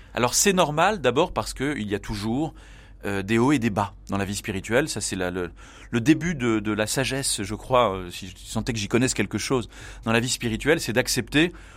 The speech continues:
qu'on ne peut pas toujours être, euh, au top, d'être, euh, euh, toujours en pleine forme et tout va bien. Et,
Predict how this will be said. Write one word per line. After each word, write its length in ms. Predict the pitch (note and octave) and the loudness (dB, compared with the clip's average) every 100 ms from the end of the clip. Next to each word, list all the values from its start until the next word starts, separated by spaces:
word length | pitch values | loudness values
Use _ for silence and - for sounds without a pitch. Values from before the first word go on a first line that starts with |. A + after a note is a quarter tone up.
| - | -10
qu'on 100 | - | 0
ne 60 | D3 | 2
peut 160 | C3+ C#3 | 4 2
pas 160 | F#3+ | 0
toujours 500 | - C3 A2+ B2 D#3+ - - - | -2 -4 -2 -2 -2 -8 -20 -4
être, 320 | A#2+ D3+ - A#2+ | 2 2 0 -4
euh, 100 | A2 - - - | -4 -6 -14 -4
au 180 | A#2 C3 | -2 -2
top, 440 | - A2+ - - | 0 0 -2 -4
d'être, 360 | A#2+ A#2+ A#2+ A#2 | 2 2 2 2
euh, 160 | A2 G2+ - - - | 4 2 -6 -12 -2
euh, 640 | A2+ A2 G#2+ G#2+ G#2+ A2 | 2 2 0 0 -2 -4
toujours 360 | - A2+ C3 | -4 -2 0
en 80 | C3+ | 0
pleine 220 | A#2+ C3 | 2 0
forme 500 | B2 - C3 C#3 C3 | 0 2 6 6 2
et 60 | B2 | -2
tout 100 | C3+ | -2
va 140 | B2+ | -2
bien. 380 | A#2 G#2+ C3 C#3 | -2 0 0 2
Et, 80 | A#2+ | 0